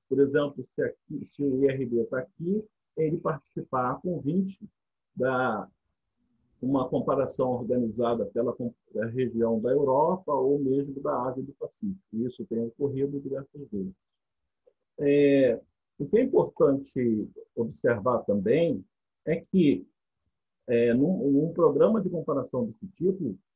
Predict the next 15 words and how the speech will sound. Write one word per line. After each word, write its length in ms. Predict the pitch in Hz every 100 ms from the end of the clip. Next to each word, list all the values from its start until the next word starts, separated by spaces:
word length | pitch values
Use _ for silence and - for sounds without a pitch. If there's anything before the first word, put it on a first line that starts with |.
| _
os 140 | 139
laboratórios 960 | 156 160 160 151 139 - 151 165 139 131
e 80 | 139 -
toda 280 | 185 220 202
a 40 |
estrutura 580 | 185 - 143 - 156 135
do 140 | -
laboratório, 1500 | 131 117 117 110 92 _ _ _ _ _ 117 139 175 139 92 _ _ _ _ _ _ _ _ -
é, 120 | 110 -
todos 300 | 165 214 185
os, 180 | 156 - _ _ -
é, 680 | 104 101 92 104 107 98
as 140 | 113 117
etapas 600 | 117 - 165 190 143 107
da, 300 | 101 98